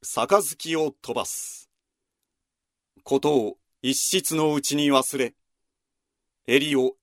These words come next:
演歌の外に開く。敢然と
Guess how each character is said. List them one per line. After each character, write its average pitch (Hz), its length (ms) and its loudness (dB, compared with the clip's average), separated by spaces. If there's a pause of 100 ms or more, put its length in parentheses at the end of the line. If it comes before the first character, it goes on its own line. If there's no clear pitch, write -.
演 185 220 4
歌 147 180 -2
の 143 160 0
外 175 320 -2
に 143 160 -2
開 123 300 -4
く。 - 240 -20 (2000)
敢 185 220 2
然 180 260 2
と 180 300 2